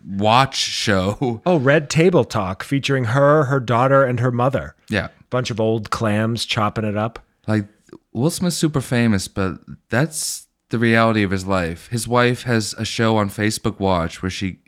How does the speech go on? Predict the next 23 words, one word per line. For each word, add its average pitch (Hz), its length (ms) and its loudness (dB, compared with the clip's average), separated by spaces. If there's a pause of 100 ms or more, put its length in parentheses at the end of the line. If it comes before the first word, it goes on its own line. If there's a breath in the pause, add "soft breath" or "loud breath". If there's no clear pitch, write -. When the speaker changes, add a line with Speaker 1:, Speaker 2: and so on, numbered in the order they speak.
Speaker 1:
airs 101 340 2
their 95 160 0
dirty 95 360 0
laundry 90 720 -4
Speaker 2:
Yeah. 101 120 -2
Speaker 1:
in, 92 60 -2
like, 87 140 -2
fucked 98 320 -2
up 92 120 0
fashion. 87 460 -2
Speaker 2:
She - 80 2
brought 170 240 2
him 165 240 0
on 110 360 2 (100)
and 107 260 -4
confronted 127 640 -2
him 127 560 -2
on 117 240 -2
television 107 640 -2
for 104 220 -4
everyone 131 440 2
to 135 80 2
watch 104 560 -2